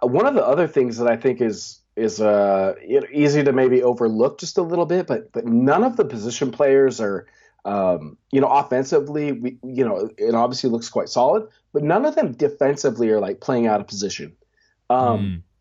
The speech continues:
Speaker 1: they haven't had to really sacrifice their identity as a, as a strong defending team in order to get these bats in the lineup. So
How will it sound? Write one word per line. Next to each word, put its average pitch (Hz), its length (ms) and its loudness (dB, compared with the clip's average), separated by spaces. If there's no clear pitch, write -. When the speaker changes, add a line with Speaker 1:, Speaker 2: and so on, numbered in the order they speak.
Speaker 1:
they 147 100 0
haven't 175 340 0
had 165 240 0
to 147 80 2
really 127 240 0
sacrifice 131 760 -2
their 117 160 0
identity 107 540 -2
as 104 180 0
a, 90 220 -4
as 95 120 -8
a 101 60 -12
strong 113 460 0
defending 104 580 0
team 117 520 0
in 120 220 2
order 123 320 2
to 120 120 -2
get 107 160 0
these 107 180 -2
bats 92 360 -6
in 92 40 -12
the 82 80 -10
lineup. 78 340 -8
So 98 420 0